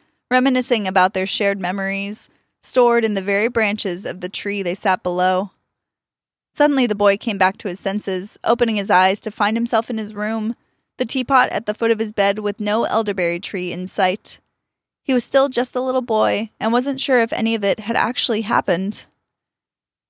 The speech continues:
As he sat up, filled with energy and warmth, he saw the old neighbor leaving the room. His mother came in shortly after. "Mama, Mama, oh, how beautiful it was!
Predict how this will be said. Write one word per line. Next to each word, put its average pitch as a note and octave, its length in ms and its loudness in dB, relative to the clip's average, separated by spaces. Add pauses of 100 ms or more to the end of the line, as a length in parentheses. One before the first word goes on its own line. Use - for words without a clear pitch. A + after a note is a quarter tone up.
(440)
As A3+ 160 0
he A#3+ 80 -2
sat A#3 240 4
up, A#3 240 2
filled A#3 240 0
with A3+ 200 -4
energy A3 340 -2
and G3+ 160 -4
warmth, G#3 480 -6 (180)
he B3 120 -4
saw B3+ 260 4
the C4 60 4
old A#3+ 240 2
neighbor G#3 360 0
leaving F#3+ 360 -6
the F3 100 -6
room. F#3+ 420 -6 (520)
His G#3+ 160 -2
mother G#3 320 4
came G3 260 -6
in G3 160 -4
shortly F3+ 380 -2
after. F3+ 500 2 (880)
"Mama, D#4+ 300 2
Mama, D4 540 2
oh, E4+ 120 -6
how D#4 180 -2
beautiful E4 560 2
it C4+ 120 2
was! C#4+ 460 2